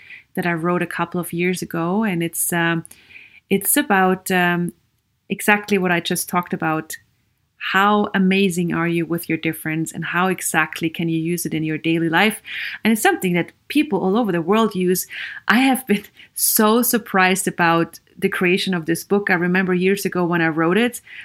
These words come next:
I actually didn't plan on writing a book. I was just writing notes for myself because I, you know, I wanted to check out this different perspective of creating change in the world. And I tried the tools that I'm using, and,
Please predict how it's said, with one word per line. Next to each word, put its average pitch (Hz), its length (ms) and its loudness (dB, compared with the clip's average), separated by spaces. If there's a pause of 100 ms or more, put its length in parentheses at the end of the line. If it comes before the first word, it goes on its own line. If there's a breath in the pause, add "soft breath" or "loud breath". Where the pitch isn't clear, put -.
(120 loud breath)
I 196 80 4
actually 208 300 2
didn't 202 260 0
plan 180 320 2
on 175 140 2
writing 170 280 0
a 160 60 -2
book. 190 260 -2
I 180 120 0
was 190 240 -4
just - 280 -6
writing 170 420 0 (260 loud breath)
notes 202 480 2
for 170 180 -4
myself 190 680 0
because 180 520 -2
I, 170 360 0 (420 loud breath)
you 196 100 2
know, 180 300 2 (720)
I 180 60 -4
wanted 208 340 4
to 190 160 0
check 185 300 -2
out 175 300 2
this 180 160 -2
different 180 360 -2
perspective - 840 -2 (580 loud breath)
of 180 300 2
creating 180 380 0
change 180 280 0
in 180 80 -2
the 170 80 -2
world. 214 580 2
And 175 180 -2
I 165 260 0
tried 196 400 2
the 185 80 0
tools 208 600 2
that 190 140 0
I'm 180 160 2
using, 196 500 2
and, 180 160 0